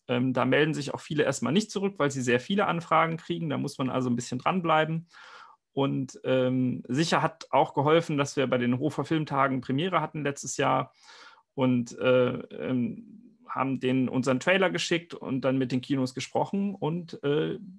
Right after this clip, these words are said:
die Werbung und so alles selber gemacht, die Pressearbeit,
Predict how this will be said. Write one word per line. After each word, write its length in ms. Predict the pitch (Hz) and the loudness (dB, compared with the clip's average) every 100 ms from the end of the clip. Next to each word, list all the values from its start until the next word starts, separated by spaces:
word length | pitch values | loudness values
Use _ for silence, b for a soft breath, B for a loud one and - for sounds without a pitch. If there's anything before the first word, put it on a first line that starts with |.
| _ _ - | _ _ -8
die 140 | 127 | 0
Werbung 520 | 143 160 165 170 170 | 2 2 0 -4 -4
und 160 | 147 147 | -6 -4
so 160 | 156 | -2
alles 220 | 139 131 127 | 0 0 2
selber 240 | 165 170 | 2 2
gemacht, 360 | 160 160 160 - | 0 -2 -2 -8
die 60 | |
Pressearbeit, 800 | - 151 - - 143 143 143 - | -4 -4 -2 0 2 2 0 -4